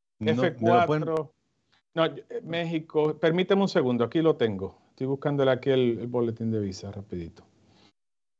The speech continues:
Speaker 2: para dejarles saber por qué año van esas peticiones. Pero sí, en el caso de ella es categoría F cuatro. Por febrero ocho del dos mil uno.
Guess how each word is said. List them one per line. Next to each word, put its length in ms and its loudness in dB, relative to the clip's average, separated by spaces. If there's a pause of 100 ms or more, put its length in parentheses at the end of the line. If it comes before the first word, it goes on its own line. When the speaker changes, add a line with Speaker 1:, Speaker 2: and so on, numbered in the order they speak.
(220)
Speaker 2:
para 160 0
dejarles 380 2
saber 260 6
por 220 2
qué 160 4
año 260 4
van 160 4
esas 260 -4
peticiones. 960 -6 (1400)
Pero 120 -2
sí, 200 4
en 80 4
el 100 -2
caso 300 0
de 180 6
ella 220 6
es 60 -6
categoría 580 2
F 180 2
cuatro. 300 2
Por 180 4
febrero 640 4
ocho 320 2
del 140 4
dos 180 -4
mil 180 -2
uno. 220 -4